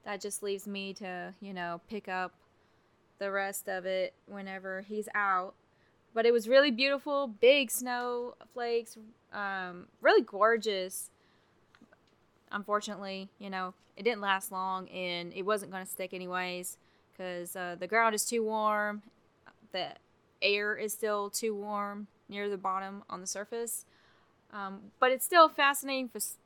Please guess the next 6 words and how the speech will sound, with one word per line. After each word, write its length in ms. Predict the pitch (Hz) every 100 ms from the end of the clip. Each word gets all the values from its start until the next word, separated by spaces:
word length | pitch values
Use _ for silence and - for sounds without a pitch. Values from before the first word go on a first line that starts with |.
| -
phenomenon 720 | 220 196 185 202 226 262 294 320
for 140 | 262
the 80 | 247
fact 400 | - 220 220 -
that 360 | 214 208 202 - - - _
the 100 | -